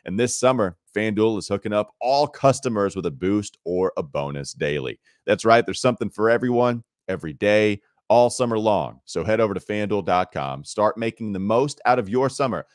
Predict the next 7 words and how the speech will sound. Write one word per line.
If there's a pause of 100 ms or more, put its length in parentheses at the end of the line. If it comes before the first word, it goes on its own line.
There's
still
time. (380)
It's
only
August
first.